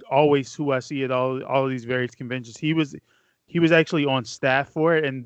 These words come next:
this year was their first year doing it. They, they did it at, uh, at, uh, one of the hotels in, uh, in Tyson's Corner. I can't remember which, which one. Um,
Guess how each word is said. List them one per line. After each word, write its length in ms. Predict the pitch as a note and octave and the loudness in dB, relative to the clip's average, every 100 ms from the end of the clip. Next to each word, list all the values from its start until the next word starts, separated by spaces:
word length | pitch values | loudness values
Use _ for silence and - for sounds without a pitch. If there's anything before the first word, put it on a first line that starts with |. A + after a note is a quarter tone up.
| A#2 | -4
this 220 | C#3 - | -4 0
year 160 | D3 | 0
was 140 | C3+ B2 | 0 0
their 160 | B2+ A#2 | -2 0
first 280 | C#3+ C3 | 0 2
year 160 | C#3 A#2+ | 2 0
doing 360 | A#2 C3 B2+ A#2 | 2 4 4 2
it. 140 | A2+ | -2
They, 240 | A#2+ B2 A#2+ | 0 0 0
they 180 | B2 | -4
did 300 | A#2+ B2+ B2+ | -2 0 2
it 40 | A#2+ | 2
at, 160 | A#2+ | 0
uh, 360 | A#2 A#2 A#2 - - _ _ _ _ - _ _ _ _ | 0 -4 -4 -8 -14 _ _ _ _ -20 _ _ _ _
at, 220 | C3 B2+ | 2 4
uh, 260 | A#2+ A#2 A2+ | 6 4 2
one 220 | B2+ D3+ | 0 2
of 80 | C#3 | 2
the 80 | |
hotels 480 | B2+ C#3 C#3+ C3+ C3 | 4 4 4 4 4
in, 180 | B2+ A#2+ | 0 -2
uh, 140 | A#2 A#2+ | -4 -4
in 100 | A#2+ | -6
Tyson's 380 | - C3 C3 A#2 | -4 -4 -4 -8
Corner. 460 | - C#3+ A#2 A2 | 0 2 2 0
I 40 | A#2+ | -6
can't 260 | - C#3 | -6 -4
remember 360 | B2 A#2+ A#2 A2+ | -2 -2 0 0
which, 160 | A#2 A#2 - | -2 -4 -6
which 260 | A#2+ A#2 | -4 -4
one. 320 | B2+ A2+ A2+ A#2 _ _ _ _ _ | -4 -4 -6 -10 _ _ _ _ _
Um, 520 | B2 A#2 A#2 A2 A2 | 0 2 2 0 -6